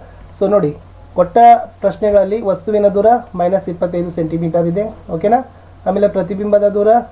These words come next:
P is equal to one M, ಆದ್ರೆ one thousand M ಅಂತ ಆಗ್ತದೆ. ಸಂಗಮ ದೂರ F ಕಂಡಿಡ್ಬೇಕು. ಮಸೂರದ ದೂರ ಕಂಡಿಡ್ತಕ್ಕಂಥ ಸೂತ್ರ one by P minus one by U is equal to one by F. ಎಲ್ಲ ದತ್ತಾಂಶಗಳನ್ನು ಹಾಕಿದಾಗ so ಲಾಸ್ಟ್ ನಮಗೆ ಸಿಗೋದೇ ಜೀರೋ ಪಾಯಿಂಟ್ ತ್ರೀ ತ್ರೀ ಎಂ ಎಂ. ಅಂದ್ರೆ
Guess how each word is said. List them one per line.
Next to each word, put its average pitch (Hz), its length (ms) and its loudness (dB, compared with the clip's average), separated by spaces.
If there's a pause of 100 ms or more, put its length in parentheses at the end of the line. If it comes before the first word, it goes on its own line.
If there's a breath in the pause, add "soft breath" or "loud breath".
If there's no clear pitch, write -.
(120)
P 196 40 -6
is 190 220 -8
equal 190 260 -2
to 190 60 -4 (120)
one 180 180 -2
M, 247 40 -2 (100)
ಆದ್ರೆ 185 200 -2
one 175 280 0
thousand 175 320 -2 (100)
M 170 80 -4
ಅಂತ 170 160 -2
ಆಗ್ತದೆ. 170 600 -4 (360 soft breath)
ಸಂಗಮ 196 320 2
ದೂರ 190 180 -4
F 180 280 0
ಕಂಡಿಡ್ಬೇಕು. 185 720 -2
ಮಸೂರದ 190 420 -2
ದೂರ 185 240 -2
ಕಂಡಿಡ್ತಕ್ಕಂಥ 175 680 -2
ಸೂತ್ರ 170 320 -6 (480 loud breath)
one 165 140 2
by 202 160 0 (100)
P 214 120 -6
minus 190 320 0 (100)
one 175 140 -2
by 180 140 0
U 185 100 -6
is 160 100 -10
equal 175 260 -4
to 214 40 2 (120)
one 165 160 0
by 156 160 -2
F. 143 100 -10 (140)
ಎಲ್ಲ 160 180 -2 (120)
ದತ್ತಾಂಶಗಳನ್ನು 180 540 -2
ಹಾಕಿದಾಗ 160 360 -2 (480 loud breath)
so 170 140 0
ಲಾಸ್ಟ್ 185 280 0
ನಮಗೆ 196 200 -2
ಸಿಗೋದೇ 180 400 -4
ಜೀರೋ 170 280 -2
ಪಾಯಿಂಟ್ 170 300 -4
ತ್ರೀ 160 140 -4
ತ್ರೀ 165 180 -10
ಎಂ 160 260 -4
ಎಂ. 131 100 -8 (240)
ಅಂದ್ರೆ 202 220 -2